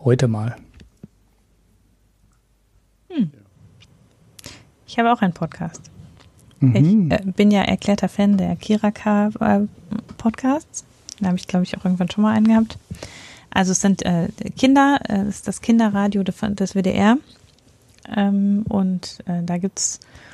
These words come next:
Speaker 2: unter anderem Radiogeschichten. Das ist sowas wie, ja, im Grunde Sachgeschichten zum Anhören oder so. Und, äh, ich, äh, picke heute ganz unökonomisch, äh, die Radiogeschichte über Erich Kästner.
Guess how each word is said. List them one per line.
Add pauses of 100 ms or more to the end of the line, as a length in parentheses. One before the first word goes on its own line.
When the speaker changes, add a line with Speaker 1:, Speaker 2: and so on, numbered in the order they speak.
(120)
Speaker 2:
unter
anderem
Radiogeschichten.
Das
ist
sowas
wie, (400)
ja, (760)
im
Grunde (1700)
Sachgeschichten
zum
Anhören
oder
so. (640)
Und,
äh,
ich,
äh,
picke
heute
ganz
unökonomisch,
äh,
die
Radiogeschichte
über
Erich
Kästner.